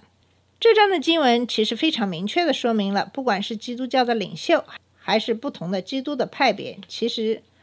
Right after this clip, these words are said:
大家的根基应该都是唯一的，就是基督。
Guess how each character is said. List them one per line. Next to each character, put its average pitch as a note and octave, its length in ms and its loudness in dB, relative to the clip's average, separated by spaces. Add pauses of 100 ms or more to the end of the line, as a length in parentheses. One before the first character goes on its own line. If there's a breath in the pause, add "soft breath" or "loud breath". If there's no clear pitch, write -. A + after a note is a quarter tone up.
(140 soft breath)
大 C4+ 160 2
家 A#3+ 140 2
的 A3 100 2
根 C#4+ 280 -2
基 D#4+ 260 -4
应 A3 140 -2
该 G3+ 120 0
都 F#3+ 140 -4
是 E3+ 220 -8
唯 E3+ 100 -12
一 G#3 240 -8
的， - 120 -2 (120)
就 E3 140 -8
是 - 100 -8
基 F#3+ 220 -10
督。 A3+ 260 0